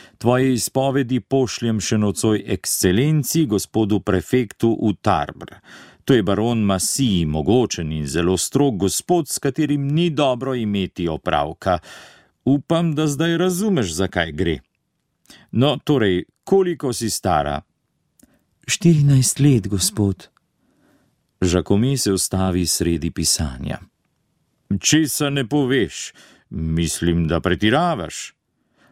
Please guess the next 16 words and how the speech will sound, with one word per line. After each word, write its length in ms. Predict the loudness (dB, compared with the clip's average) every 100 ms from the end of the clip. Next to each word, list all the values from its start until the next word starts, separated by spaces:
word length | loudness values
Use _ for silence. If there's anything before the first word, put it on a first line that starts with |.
| _ _
"O 160 | 0
ne, 460 | 4 4 4 2 -2 -6 -10 -20 _
ravno 360 | 4 4 6 4
zdaj 220 | 4 4
grem 320 | 4 4 2
v 180 | 0 -2
petnajsto 640 | 2 0 4 2 2 2 2
leto." 340 | 2 -2 -10 -12 _ _ _ _ _ _ _ _ _ _ _ 0
"In 220 | 2 2
še 280 | 0 0 2
nisi 420 | 0 -2 -2 -2
končala 520 | 0 0 0 0 -2
šole?" 640 | -4 -4 -2 0 0 -2 -4 -10 -20 _ _ _ _
vzdihne 580 | -6 -2 -2 -2 -2 -2
policijski 600 | 0 -2 0 -2 0 -2
komisar. 600 | 2 2 2 0 -2 -4